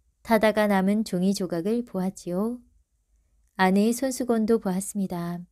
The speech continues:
"아, 나는 이제 사람이 될 수 없구나. 아내는 왜 마지막 하룻밤을 못 참았을까?"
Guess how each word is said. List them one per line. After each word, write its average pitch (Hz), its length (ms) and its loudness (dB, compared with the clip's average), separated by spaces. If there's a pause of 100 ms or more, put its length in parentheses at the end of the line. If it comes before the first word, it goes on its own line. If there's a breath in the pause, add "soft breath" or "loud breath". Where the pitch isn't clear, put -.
(1500)
"아, 214 380 -2 (520)
나는 208 520 0
이제 208 360 -2 (500)
사람이 - 540 -2
될 240 180 -2
수 - 200 -4
없구나. 240 580 -2 (1600)
아내는 226 560 0 (460 soft breath)
왜 277 120 2
마지막 226 580 0
하룻밤을 233 600 -4 (340)
못 - 240 -2
참았을까?" 285 1000 0